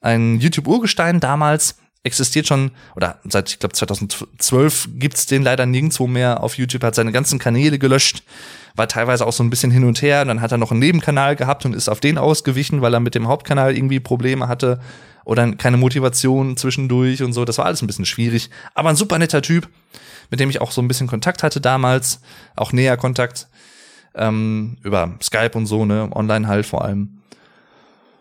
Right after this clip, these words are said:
Und, äh, ja, das Ganze für mich entdeckt, ihn dann geschaut, weil er Tomb Raider vier Let's Played hatte, so kam ich dann auf ihn und, äh, auch mit einer Freundin dann zusammen geschaut. Und irgendwann hatte ich mir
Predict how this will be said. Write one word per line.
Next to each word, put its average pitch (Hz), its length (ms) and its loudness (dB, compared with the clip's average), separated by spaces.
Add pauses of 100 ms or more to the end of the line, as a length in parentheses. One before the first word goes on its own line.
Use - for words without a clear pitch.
(880)
Und, 185 480 4
äh, 175 240 6
ja, 175 200 2 (640)
das - 160 0
Ganze 190 220 0
für 156 80 4
mich 151 120 4
entdeckt, 165 400 0
ihn 247 200 4
dann 202 160 4
geschaut, 175 340 2
weil 156 120 2
er 135 120 0
Tomb 240 220 0
Raider 185 180 4
vier 190 220 2
Let's 135 200 0
Played 135 280 2
hatte, 165 180 2
so 117 120 2
kam 175 240 0
ich - 60 0
dann 104 140 2
auf 101 180 -2
ihn 160 340 2
und, 117 520 0
äh, 98 340 2
auch - 200 -10
mit 101 40 -2
einer 90 100 -2
Freundin 185 340 4
dann 160 120 4
zusammen 143 300 0
geschaut. 131 500 0 (840)
Und 123 160 -4
irgendwann 160 640 4
hatte 123 180 -4
ich - 80 -4
mir 127 340 0